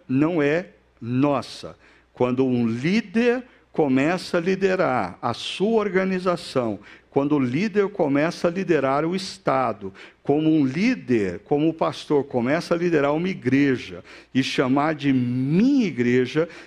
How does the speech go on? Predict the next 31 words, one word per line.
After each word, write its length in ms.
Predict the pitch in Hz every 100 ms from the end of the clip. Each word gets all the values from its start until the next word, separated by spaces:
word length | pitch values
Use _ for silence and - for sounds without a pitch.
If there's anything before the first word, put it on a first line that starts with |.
| -
ele 200 | 143 143
começa 1040 | 147 156 131 123 120 127 - - 131 139 - -
a 100 | 135
estabelecer 760 | 131 139 131 139 131 123 -
uma 160 | 127 127
relação 600 | 117 127 110 - 120 117
disfuncional. 920 | 123 123 - 117 - 107 107 95 69 _ _ - - _
Porque 340 | 135 131 -
ele, 220 | 139 139 135
como 300 | 139 131 127
um 180 | 120
líder 440 | 120 156 254 214 185
sadio, 500 | - 143 107 123 135
sabe 440 | - 131 135 139
que 200 | 135 160
Deus 640 | 131 120 165 277 320 302 208
o 100 | 202
colocou 600 | 208 180 143 - 139 127
ali 500 | 110 98 107 180 - _ - - - -
pra 180 | 180
pastorear 720 | 175 208 220 - 208 165 160
um 140 | 202 175
povo 480 | - 185 208 202 202
que 160 | 208
não 140 | 202 214
é 80 |
dele, 540 | 196 196 208 202 120 117
é 80 | 147
o 80 |
rebanho 640 | 156 180 131 165 196 214 220 - -
de 300 | 175 185 254